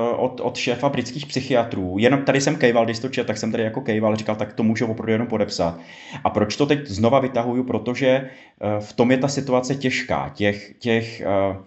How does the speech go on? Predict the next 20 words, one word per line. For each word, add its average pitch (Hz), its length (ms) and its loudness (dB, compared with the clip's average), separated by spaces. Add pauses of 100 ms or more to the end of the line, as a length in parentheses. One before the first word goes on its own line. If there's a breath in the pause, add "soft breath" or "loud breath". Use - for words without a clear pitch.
(500 soft breath)
nejenom, 120 240 6
že 143 80 -4
těch 143 180 -2
klientů 127 380 0
je 143 80 4
hodně, 104 580 0
já 101 280 2
opravdu 110 320 0
dnes 110 300 0
a - 80 -2
denně, 110 420 4
a 110 100 -2
nejenom 113 340 4
já, 107 260 4
vím 101 220 -4
to 110 120 -2
od 104 180 -4
svých 110 300 -10
kolegů, 104 380 -2
kolegyň, 98 600 0